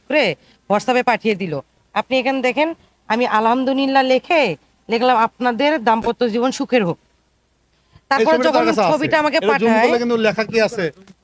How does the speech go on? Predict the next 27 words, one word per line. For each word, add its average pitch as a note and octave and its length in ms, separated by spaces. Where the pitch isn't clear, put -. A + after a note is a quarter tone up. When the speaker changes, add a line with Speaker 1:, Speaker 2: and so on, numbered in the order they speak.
Speaker 2:
পারা G3+ 180
যাবে। C#3 260
Speaker 1:
হ্যাঁ, A#3 380
আমি B3 180
লিখলাম, B3+ 340
Speaker 2:
চ্যালেঞ্জ A#3 200
Speaker 1:
এই A#3 80
Speaker 2:
করুন। A3 100
Speaker 1:
যে, A3 120
এ, A#3+ 100
এ, G#3+ 380
এ, A3 40
আমি A#3 260
ওনাকে B3 240
যখন B3+ 260
বলি, B3 340
তখন A#3+ 200
আমি B3+ 120
ওনাকে B3+ 360
এটা A#3+ 140
বলার G3+ 300
পরে, A#3+ 340
তো B3+ 80
যখন C#4 220
ছয়টা B3+ 320
বেজে C4+ 220
গেল, D4 160